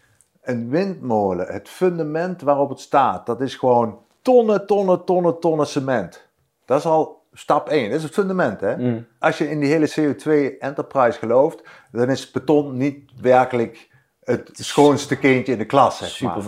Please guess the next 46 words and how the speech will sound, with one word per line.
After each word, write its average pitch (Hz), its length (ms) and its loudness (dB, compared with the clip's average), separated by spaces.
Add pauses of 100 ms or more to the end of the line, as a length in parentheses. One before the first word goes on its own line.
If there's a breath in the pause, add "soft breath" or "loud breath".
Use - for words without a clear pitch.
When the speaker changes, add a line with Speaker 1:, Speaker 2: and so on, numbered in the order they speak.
Speaker 2:
vervu-, 92 240 -8
ja, 92 280 -10
Speaker 1:
Het 104 100 -10
Speaker 2:
ja. 110 60 -2
Speaker 1:
is 113 120 -4
super 165 260 0
vervuilend. 101 460 2 (340 soft breath)
Dan 131 300 0
komen 151 280 4
daar 139 220 4
dikke 196 260 -2
staaltorens 160 920 2
op, 104 180 -2
van, 104 140 -14 (260)
soms 131 280 -8
tot - 160 -10
tweehonderd 147 380 0
meter 127 320 -4
hoog. 135 400 2 (280 soft breath)
Die 185 140 -8
worden 135 260 2
vaak 110 240 4
geproduceerd 113 600 -4
in 113 60 -4
China, 123 480 -6
omdat 110 200 -6
het 82 120 -12
daar 87 140 -6
gewoon 92 200 -8
goedkoop 127 500 -2
is. - 280 -10 (220 soft breath)
Daar 131 180 2
hebben 101 180 0
ze 92 80 -8
nog 87 240 -10
gewoon 107 220 -4
een 107 100 -4
kolen, 143 440 4 (160)
Speaker 2:
Mm. 117 260 -4
Speaker 1:
kolenfabrieken 131 800 2
die, 120 200 -2
die 113 140 -6
staal, 127 580 4 (200 loud breath)
eh, 117 320 2
fabrieken 113 500 -4
aansturen. 104 840 -2